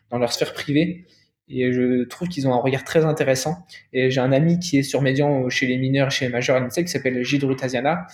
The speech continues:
et, euh, qui, euh, lui, est un sportif amateur, euh, tu vois, qui fait de la philosophie et qui est dans le big data. Donc, euh, loin du sport de haut niveau et en même temps qui maintenant se laisse façonner par cette culture-là à l'insep et qui a du coup un regard très neuf sur, euh, le sport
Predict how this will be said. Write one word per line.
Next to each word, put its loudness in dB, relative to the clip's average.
et, 4
euh, 6
qui, 0
euh, 6
lui, 4
est 4
un 0
sportif -8
amateur, 2
euh, -8
tu -12
vois, -4
qui -8
fait -12
de -2
la 0
philosophie 0
et 2
qui -4
est 2
dans 0
le -4
big -8
data. 2
Donc, -4
euh, 0
loin 2
du 0
sport 0
de 2
haut 2
niveau 4
et 6
en 4
même 4
temps 4
qui 2
maintenant 4
se -2
laisse 0
façonner 0
par -2
cette -4
culture-là 0
à 4
l'insep -2
et 0
qui 2
a 6
du -2
coup -2
un 2
regard 2
très 0
neuf 4
sur, -6
euh, 2
le 2
sport 0